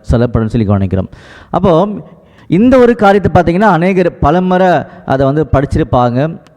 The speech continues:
புரிஞ்சிருந்திருப்பாங்க. ஆனால் இது வந்து சர்வ வல்லவருடைய மகத்துவமான ஒரு காரியம். "இதை செய்கிறேன்" அப்படின்னு சொல்லி சொல்லிட்டாருன்னா, நிச்சயமாக செய்வார். அப்ப எந்த சூழ்நிலையிலும்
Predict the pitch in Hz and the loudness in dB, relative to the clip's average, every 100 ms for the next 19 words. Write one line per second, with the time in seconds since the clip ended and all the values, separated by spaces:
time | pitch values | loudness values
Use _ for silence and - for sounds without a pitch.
0 | - 165 170 143 135 113 104 113 180 - | -2 0 0 -2 -2 0 0 -2 -4 -10
1 | - - - 160 185 233 208 175 196 202 | -20 -16 -4 0 2 2 2 2 0 0
2 | 160 196 - 151 - 180 185 226 214 170 | 2 0 -2 -10 -4 -2 0 0 2 2
3 | 185 220 202 180 208 165 143 190 - 208 | 2 2 2 2 0 0 -2 -2 -2 0
4 | 196 185 151 131 117 101 - - _ - | 0 0 0 -2 -2 -2 -6 -16 _ -10
5 | - 143 143 - 180 214 233 240 240 - | -2 -2 -2 -2 0 2 4 4 2 -2
6 | - - - 151 170 180 170 160 151 160 | -12 -16 -4 -2 0 0 -2 0 -2 0
7 | 147 165 175 151 - 240 220 214 202 170 | -2 0 -2 -2 0 2 2 2 0 0
8 | 143 101 87 - _ _ _ - 127 165 | -2 -2 -4 -10 _ _ _ -2 -2 0
9 | 208 - 196 180 165 214 | -2 -2 0 0 0 -2